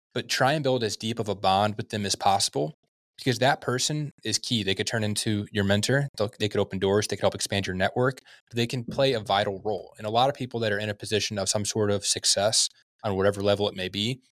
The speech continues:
want to help out that next generation. And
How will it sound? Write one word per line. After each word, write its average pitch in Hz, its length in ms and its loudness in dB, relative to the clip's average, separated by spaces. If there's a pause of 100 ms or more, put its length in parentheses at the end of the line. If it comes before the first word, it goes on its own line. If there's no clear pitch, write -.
(180)
want 127 260 0
to 117 100 -4
help 107 280 -2
out 101 220 0
that 95 140 -4
next 98 260 -6
generation. 92 560 -4 (640)
And 110 260 -2